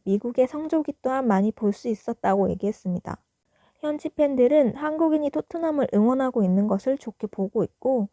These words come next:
손흥민이 언젠가 토트넘을 떠나더라도 토트넘을 계속 응원해주길 바란다고 얘기했습니다. 토트넘 현지 유튜버에게도 답변을 받았습니다. 이분에게는 제가 한국인이라는 것을 밝히지 않았습니다.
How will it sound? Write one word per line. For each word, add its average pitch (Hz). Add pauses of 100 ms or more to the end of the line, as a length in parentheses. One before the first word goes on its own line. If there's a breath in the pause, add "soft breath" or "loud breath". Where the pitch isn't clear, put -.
(520 soft breath)
손흥민이 294
언젠가 254
토트넘을 302
떠나더라도 269
토트넘을 285
계속 202 (100)
응원해주길 220
바란다고 202
얘기했습니다. 220 (500)
토트넘 285
현지 302 (120)
유튜버에게도 220
답변을 240
받았습니다. - (460 soft breath)
이분에게는 254
제가 220
한국인이라는 277
것을 208
밝히지 202
않았습니다. 185